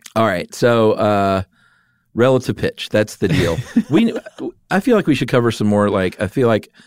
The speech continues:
Speaker 1: the other half of this episode should be tone deafness.
Speaker 2: We did one on tone deafness.
Speaker 1: No, we didn't.
Speaker 2: I swear to God, we did one called Is Tone Deafness Hereditary? And we talked about how in the Philippines, if you sing My Way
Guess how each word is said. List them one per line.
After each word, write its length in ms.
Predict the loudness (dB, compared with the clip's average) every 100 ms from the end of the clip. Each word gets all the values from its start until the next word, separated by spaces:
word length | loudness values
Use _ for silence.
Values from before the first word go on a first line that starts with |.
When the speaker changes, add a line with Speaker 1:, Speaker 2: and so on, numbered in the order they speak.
| _
Speaker 1:
the 120 | 0 2
other 180 | 2
half 240 | 0 -2 -4
of 140 | -4
this 260 | -4 -4 -6 -6
episode 520 | -4 -6 -2 -2 -2
should 140 | -6
be 120 | -8 -6
tone 260 | -4 -2
deafness. 580 | -2 -2 -2 -4 -6 -20 _ _ _ -4
Speaker 2:
We 280 | 2 2 2
did 260 | 2 2
one 180 | 0 0
on 140 | 0
tone 240 | 0 -2 -2
deafness. 500 | -4 -6 -16 -14 -8
Speaker 1:
No, 120 | -8
we 80 | -8
didn't. 300 | -14 -18 -20 -6
Speaker 2:
I 120 | -4
swear 320 | -4 -2 0 2
to 60 |
God, 180 | 2 2
we 80 | 2
did 160 | 2
one 160 | 2 0
called 260 | 0 0 0
Is 160 | -2
Tone 260 | -2 0 2
Deafness 400 | 2 0 -4 -2
Hereditary? 760 | 0 2 2 -2 -2 -2 -2 -8 -14 -20 -4
And 100 | 0
we 80 | 0
talked 260 | 0 -2 0
about 180 | 0
how 180 | 2 0
in 120 | 2
the 80 | 0
Philippines, 560 | 0 2 2 2 0 0
if 160 | 0
you 80 | -2
sing 400 | -4 -2 0 0
My 280 | 0 0 2
Way 480 | 2 2 0 -2